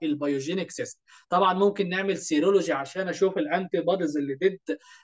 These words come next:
اللي هو البارازايت الايكاينوكوكس جرانيولوزا في س-، تمانين ل تسعين في المية، لكن بالنسبه لنا اول حاجه اللي هو موضوع الالترا ساوند ذا انيشال تيست والبيست انفستيجيشن اللي هو السي تي، علشان هيفرق لي بين انواع مين؟ السيستات.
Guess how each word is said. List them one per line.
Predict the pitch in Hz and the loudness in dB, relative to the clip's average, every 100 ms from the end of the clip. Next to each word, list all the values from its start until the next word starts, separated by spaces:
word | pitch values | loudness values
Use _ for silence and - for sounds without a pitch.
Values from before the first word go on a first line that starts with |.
| - | -4
اللي | 135 | 2
هو | 170 | 4
البارازايت | 185 165 156 147 180 185 | 4 2 2 2 0 0
الايكاينوكوكس | 143 143 185 185 170 196 196 170 | -4 -2 -2 -2 0 -2 0 0
جرانيولوزا | 156 143 143 147 180 185 180 | 0 -2 0 2 2 2 -2
في | - 190 196 - _ | -2 -4 -4 -8 _
س-، | - - | -6 0
تمانين | 311 302 156 151 147 180 190 | 0 2 0 2 2 2 2
ل | 175 196 | 2 0
تسعين | 156 - 170 | -2 -4 -4
في | 185 156 | -2 -4
المية، | 131 113 107 | -4 -8 -6
لكن | 143 190 214 185 | 0 0 2 -2
بالنسبه | 175 175 165 190 | -2 -6 -4 -2
لنا | 202 208 - _ _ - | 0 -2 -6 _ _ 2
اول | 196 196 - | 6 6 2
حاجه | 190 190 | -2 0
اللي | - 160 | 0 2
هو | 175 175 | 0 2
موضوع | 170 160 185 | 0 0 -2
الالترا | 170 165 190 - 170 | -4 -2 -4 -2 -2
ساوند | 156 180 190 170 | 0 0 0 0
ذا | 143 143 | -2 -4
انيشال | 147 196 - 175 - | -2 -2 2 0 2
تيست | 226 220 - - _ | -2 -4 -10 -20 _
والبيست | 156 185 208 180 165 147 190 196 - | 4 4 4 2 2 4 2 2 -2
انفستيجيشن | 196 185 196 - 170 185 202 196 | -2 -2 -6 -4 -2 0 0 -2
اللي | 170 160 | -2 0
هو | 190 | 0
السي | 165 - 196 190 | -2 -2 -4 -6
تي، | - 143 196 _ - - | -4 -4 -4 _ -20 -6
علشان | 143 147 196 | -4 0 0
هيفرق | 196 185 - 202 175 | 2 0 0 0 2
لي | 196 170 | 0 0
بين | 160 151 | -6 -8
انواع | 202 185 185 160 | -6 0 0 0
مين؟ | 170 190 - | -2 -4 -4
السيستات. | 160 - - - 131 - | -10 -8 -12 -6 -6 -6